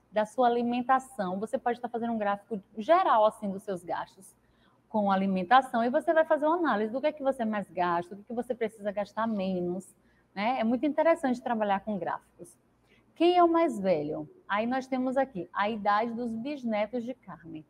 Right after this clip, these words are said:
Miguel tem seis anos, Felipe, doze, Mateus, oito, Rodrigo, dez. Onde é que eu tô vendo esses números? Aqui do lado,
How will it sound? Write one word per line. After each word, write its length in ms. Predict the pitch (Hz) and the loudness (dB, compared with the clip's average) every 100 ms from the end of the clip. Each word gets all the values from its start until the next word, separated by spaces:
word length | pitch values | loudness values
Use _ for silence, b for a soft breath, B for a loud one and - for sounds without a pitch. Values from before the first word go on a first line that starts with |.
| _ _ b b _ | _ _ b b _
Miguel 800 | 240 262 202 175 170 175 269 - _ _ _ _ _ _ _ - | 0 0 0 -2 0 0 0 -2 _ _ _ _ _ _ _ -8
tem 180 | 185 | -8
seis 380 | 180 180 175 175 | -6 -4 -4 -4
anos, 500 | 165 160 202 330 - _ _ _ _ _ _ _ _ _ _ _ _ | -6 -4 -4 -6 -8 _ _ _ _ _ _ _ _ _ _ _ _
Felipe, 720 | 240 226 226 233 - 165 165 _ _ _ 180 | -2 0 0 -2 -4 -10 -12 _ _ _ -14
doze, 840 | 170 185 175 170 175 180 262 359 _ _ b b - | -6 0 2 2 -2 -2 -2 -2 _ _ b b -6
Mateus, 1040 | 220 226 247 - 214 208 170 165 - _ _ _ - | 0 0 -2 -2 0 0 -2 -6 -10 _ _ _ -4
oito, 680 | 185 180 180 - 269 330 - _ _ | 0 0 0 -4 -6 -6 -6 _ _
Rodrigo, 720 | 240 233 196 175 190 208 214 262 | 0 0 0 -6 -4 -6 -6 -6
dez. 560 | 190 170 151 156 - _ _ | -2 -2 -2 -6 -12 _ _
Onde 140 | 226 | -4
é 20 | 294 | 0
que 60 | |
eu 80 | 330 | 0
tô 100 | 285 | 0
vendo 160 | 240 214 | 0 -2
esses 260 | 208 208 | -4 -6
números? 400 | 220 247 285 302 - | -4 -2 -2 -4 -8
Aqui 320 | 220 - 247 | -10 -8 -6
do 180 | 302 349 | 0 2
lado, 280 | 190 - | 2 -2